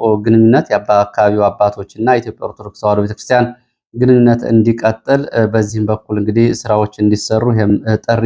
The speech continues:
ተላልፏል። እንግዲህ በትግራይ፣ እ፣ ከህወሓትን፣ እ፣ ማኩረፍ ተከትሎ የኢትዮጵያ ኦርቶዶክስ ተዋሕዶ ቤተክርስቲያን ተገንጥዬ ወጥቻለሁ የሚለው የራሱን፣ እ፣ መንበረ ሰላም እያለ የሚጠራው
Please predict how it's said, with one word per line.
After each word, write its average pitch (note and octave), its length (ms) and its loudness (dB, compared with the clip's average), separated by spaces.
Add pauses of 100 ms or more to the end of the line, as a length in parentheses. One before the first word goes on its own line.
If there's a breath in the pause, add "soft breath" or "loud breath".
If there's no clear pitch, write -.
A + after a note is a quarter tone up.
(120)
ተላልፏል። A#2 540 0 (480 loud breath)
እንግዲህ C#3 220 4
በትግራይ፣ A#2 500 0
እ፣ A2 140 0 (160)
ከህወሓትን፣ A2+ 800 0
እ፣ A2+ 120 -4 (140)
ማኩረፍ G#2+ 480 -2
ተከትሎ A#2 460 -4 (280)
የኢትዮጵያ G#2+ 480 2
ኦርቶዶክስ A2 340 -6
ተዋሕዶ G#2+ 200 -2
ቤተክርስቲያን G#2 460 -4
ተገንጥዬ G#2 440 -2
ወጥቻለሁ G#2 480 0
የሚለው A#2+ 280 2 (540 loud breath)
የራሱን፣ A#2 720 0
እ፣ A#2 140 -2 (260)
መንበረ A2 380 0
ሰላም A2+ 360 0
እያለ G#2 320 0
የሚጠራው G#2+ 580 0